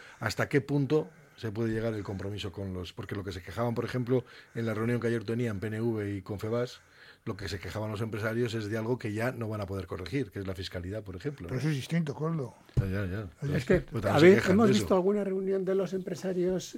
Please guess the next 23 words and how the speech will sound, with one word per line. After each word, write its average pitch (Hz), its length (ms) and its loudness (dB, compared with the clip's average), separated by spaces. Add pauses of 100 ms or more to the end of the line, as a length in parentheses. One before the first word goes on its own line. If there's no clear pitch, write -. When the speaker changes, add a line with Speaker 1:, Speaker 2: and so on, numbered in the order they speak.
Speaker 3:
eh, 165 140 -2
no 165 160 2
quejándose 170 600 -2
de 165 120 -2
algo? 170 320 0
En 123 360 0
general, 139 460 6
¿eh? 160 140 2 (1300)
También 175 260 8
de 156 60 10
los 131 120 6
sindicatos, 123 540 0
¿eh? 143 160 -6 (400)
O - 40 -20
sea, 135 280 0
yo 160 180 2
creo 220 180 8
que 185 200 4
al 147 220 2
gobierno 196 360 6
vamos 190 220 0
a 151 60 -6
quejarnos, - 600 -8